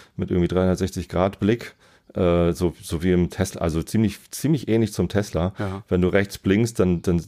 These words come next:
Speaker 1: siehst du halt, was rechts von deinem Auto ist.
Speaker 2: Mhm.
Speaker 1: Also ni-, nicht nur den, den Spiegel, sondern du hast halt einfach keinen toten Winkel mehr.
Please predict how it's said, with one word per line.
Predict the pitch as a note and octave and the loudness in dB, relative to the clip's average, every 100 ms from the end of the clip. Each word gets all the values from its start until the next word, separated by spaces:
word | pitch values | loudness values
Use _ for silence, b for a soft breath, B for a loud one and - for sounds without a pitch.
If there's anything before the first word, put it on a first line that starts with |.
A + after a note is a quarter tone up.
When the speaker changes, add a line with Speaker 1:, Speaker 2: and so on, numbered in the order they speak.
| - - | -10 -4
Speaker 1:
siehst | G2+ G2 | -4 -2
du | F#2+ | 0
halt, | F2+ F2 - - | 2 0 -2 -12
was | D#2 F2+ - G2 | -4 -4 0 -4
rechts | F#2+ - | -4 -6
von | - F2+ | 0 2
deinem | F2 E2+ | 2 0
Auto | D#2 F2 - D#2 | 0 -2 -2 -6
ist. | D2 A2+ | -2 -2
Speaker 2:
Mhm. | |
Speaker 1:
Also | G#2+ D#2+ D2+ - _ _ _ _ | 0 0 -2 -6 _ _ _ _
ni-, | F2+ F#2+ | -2 2
nicht | - G3+ G#2 | 2 0 2
nur | F2+ | 2
den, | E2+ F2 | 4 2
den | E2+ E2+ | 2 -2
Spiegel, | - G#2+ A2+ A2+ G#2 | 0 0 2 2 2
sondern | F#2 F2+ E2+ | 2 2 0
du | - E2+ F2+ | -2 0 0
hast | - | 2
halt | F#2+ | 0
einfach | E2+ E2 | 0 -4
keinen | - E2 | -2 -2
toten | - E2+ E2 | 0 -2 -2
Winkel | F2 F2 D2+ | -2 -2 -2
mehr. | D2+ | -4